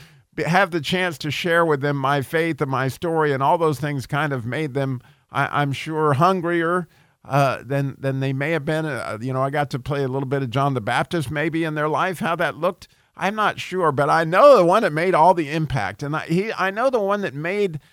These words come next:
their lives turn around, and both of them are hungry, hungry, hungry for the word. And they talk to each other all the time. A-, and then I love to hear the reports back and forth from my sister or my brother about the other one and how, how much they're enjoying the Bible and how much they're getting into it, and to see the fruit of that.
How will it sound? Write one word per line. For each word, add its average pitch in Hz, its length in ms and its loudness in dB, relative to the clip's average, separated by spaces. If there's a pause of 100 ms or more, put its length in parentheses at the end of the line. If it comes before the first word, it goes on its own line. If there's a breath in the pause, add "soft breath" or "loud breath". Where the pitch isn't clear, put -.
(160 soft breath)
their 170 140 2
lives 175 420 2
turn 165 220 -2
around, 147 480 0
and 143 300 -4
both 214 300 0
of 143 140 -4
them 131 340 -2
are 123 180 -2
hungry, 131 540 -6
hungry, 123 420 -2
hungry 117 380 -2
for 107 160 -10
the 107 100 -6
word. 110 320 -4
And 107 140 -6
they 160 120 -4
talk 156 340 0
to 135 80 -8
each 123 200 -4
other 120 220 -2
all 139 180 0
the 220 80 -4
time. 175 460 -6 (460 loud breath)
A-, - 60 -6
and 143 320 0
then 147 100 -2
I 151 120 2
love 165 260 0
to 165 100 -2
hear 165 160 0
the 151 100 -4
reports 147 440 0
back 135 260 0
and 131 140 -4
forth 131 240 -6
from 104 140 -10
my 95 120 -6
sister 135 400 -6
or 117 40 0
my 104 160 -4
brother 120 400 -2 (280 soft breath)
about 165 320 4
the 185 120 4
other 226 180 4
one 107 200 0
and 113 120 -4
how, 151 320 2 (220 loud breath)
how 165 160 -2
much 180 240 -4
they're 175 200 -2
enjoying 160 500 0
the 151 60 -2
Bible 143 440 2
and 139 100 -2
how 147 140 0
much 156 260 -6
they're 135 140 -6
getting 147 320 -6
into 139 360 -4
it, 131 100 -2
and 131 140 -4
to 131 80 -4
see 262 260 -6
the 165 160 -2
fruit 185 420 0
of 131 140 -4
that. 131 320 -2